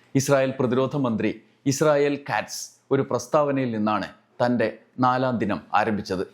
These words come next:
ഇസ്രായേൽ ഇറാന്റെ ഔദ്യോഗിക ടെലിവിഷൻ ചാനൽ ഇസ്ലാമിക് റിപ്പബ്ലിക് ഓഫ് ഇറാൻ ബ്രോഡ്കാസ്റ്റിംഗ് ആക്രമിക്കും എന്ന്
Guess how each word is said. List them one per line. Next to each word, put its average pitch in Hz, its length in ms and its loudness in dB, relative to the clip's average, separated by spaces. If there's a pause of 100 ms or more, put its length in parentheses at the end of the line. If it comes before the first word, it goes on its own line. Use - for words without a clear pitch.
(340)
ഇസ്രായേൽ 180 520 2 (160)
ഇറാന്റെ 160 460 0
ഔദ്യോഗിക 143 420 0
ടെലിവിഷൻ 139 540 -2
ചാനൽ 127 340 -2 (180)
ഇസ്ലാമിക് 151 640 -2
റിപ്പബ്ലിക് 139 520 0
ഓഫ് 135 260 -2
ഇറാൻ 127 320 0
ബ്രോഡ്കാസ്റ്റിംഗ് 120 840 -2 (120)
ആക്രമിക്കും 117 720 -2
എന്ന് 101 160 0